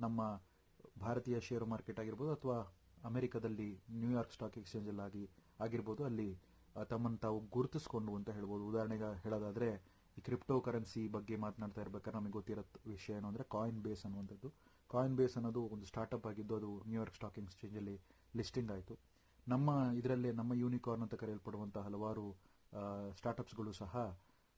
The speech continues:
ಬಹಳಷ್ಟು ಅದರ ಒಂದು ವ್ಯಾಲ್ಯೂಯೇಷನ್ ಅಲ್ಲಿ ಏರಿಕೆಯನ್ನ ಕಾಣ್ತು. ಹಲವಾರು ಜನ ವಿದೇಶಿಗರು ಸಹ ಅಲ್ಲೂ ಸಹ ಇಂಟರೆಸ್ಟ್ ರೇಟ್ ಕಮ್ಮಿ ಆಗಿರೋದ್ರಿಂದ ಅವರು ಸಹ ಏನ್ ಮಾಡಿದ್ರು ಅಂದ್ರೆ ನಮ್ಮ ದೇಶದಲ್ಲಿ ಯಾವ್ಯಾವ ಯುವಕರೆಲ್ಲ ಇದ್ದಾರೆ ಅವರೆಲ್ಲ ಸ್ಟಾರ್ಟ್‌ಅಪ್ ಶುರು ಮಾಡಿದ್ರೆ ಅವರಿಗೆ ಈ ಏಂಜಲ್ ಇನ್ವೆಸ್ಟಿಂಗ್ ಮೂಲಕ ಅಥವಾ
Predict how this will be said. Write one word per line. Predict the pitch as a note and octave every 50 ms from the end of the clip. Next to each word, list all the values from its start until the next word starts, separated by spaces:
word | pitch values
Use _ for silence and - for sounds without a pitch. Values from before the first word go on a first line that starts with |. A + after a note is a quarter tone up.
| _ -
ಬಹಳಷ್ಟು | A#2 A2+ C3 C#3+ - - D#3 C#3 A#2+ A2+
ಅದರ | F#2 A2 A2+ A2
ಒಂದು | A2 G#2+ G#2 G#2 G#2+
ವ್ಯಾಲ್ಯೂಯೇಷನ್ | G#2+ A2 A#2 A#2+ A#2 A2+ G#2 - A#2 G#2 G#2+
ಅಲ್ಲಿ | G#2 G#2+ A#2+ A#2 A#2+
ಏರಿಕೆಯನ್ನ | A2+ A2+ A#2 A2 - A2+ G#2 G2 G2+ G2+
ಕಾಣ್ತು. | F#2+ - G#2 G2 F#2+ F#2 - C3+ C#3+ - - - -
ಹಲವಾರು | - G#2+ A2+ G#2 A#2 A#2+ C3 C3+ C3+
ಜನ | A#2 B2 A#2 A#2
ವಿದೇಶಿಗರು | G#2+ G#2+ G#2 A#2 A#2+ A#2+ - A2+ A#2 A#2 A2+
ಸಹ | - - A#2 F#2 C3+ C3 A2 F#2+ F#2 - - - _ _ _
ಅಲ್ಲೂ | G#2 A#2 C3+ D#3+ E3+
ಸಹ | D#3+ - C#3+ A2+ B2
ಇಂಟರೆಸ್ಟ್ | B2 A#2 A#2 G#2+ A2+ A2+ - -
ರೇಟ್ | A2+ G#2 -
ಕಮ್ಮಿ | - G#2+ G#2 A#2 A#2+
ಆಗಿರೋದ್ರಿಂದ | A#2 G#2+ G#2+ G2+ G2+ F#2+ F#2+ G2+ F#2+ G2 G#2+ A2+ A#2+ - - _ _ _ _ - - - _ - -
ಅವರು | G#2 B2 C#3+ D#3+ F3
ಸಹ | D#3 - C#3 A#2 G#2+
ಏನ್ | A#2+ G#2+ G#2+ G#2
ಮಾಡಿದ್ರು | G2+ G2 G2 F#2+ G2 G2
ಅಂದ್ರೆ | G2 G2+ A#2 A#2+ G#2+ F#2+ - - - _ _ _ _ _ A2
ನಮ್ಮ | A2+ B2+ C3+
ದೇಶದಲ್ಲಿ | B2 B2 A#2 - - A#2+ A2+ A2 G2+ G#2 A2+ B2 B2 - _ _ - - _ -
ಯಾವ್ಯಾವ | A2 A2 A2+ A2+ A#2+ A#2 G#2+ A2+
ಯುವಕರೆಲ್ಲ | G#2+ G#2 G#2+ A2 G#2+ - A#2+ A2 G#2+ A2
ಇದ್ದಾರೆ | G#2+ G2 G#2+ G#2 G#2
ಅವರೆಲ್ಲ | G#2 G2+ G2+ G2+ G#2+ G#2+
ಸ್ಟಾರ್ಟ್‌ಅಪ್ | - - G#2 G#2 - A#2 - -
ಶುರು | - G#2
ಮಾಡಿದ್ರೆ | G#2+ G2+ F#2+ F#2+ - B2 A#2+ G#2+ G2 - - - - - - - _ -
ಅವರಿಗೆ | A#2 B2+ B2+ B2 A#2+ B2+ A#2+ A2+ G2 F2+
ಈ | G#2 G#2 G#2 G#2 G#2+
ಏಂಜಲ್ | G#2+ A2 A2+ A#2 A2
ಇನ್ವೆಸ್ಟಿಂಗ್ | G#2+ G#2 G#2 G#2 F#2+ - A2 G#2 G#2
ಮೂಲಕ | G2+ G2+ G2 G2 - -
ಅಥವಾ | G#2+ G#2 F#2+ G2+ G2+ G2+ G2+ F#2+ F#2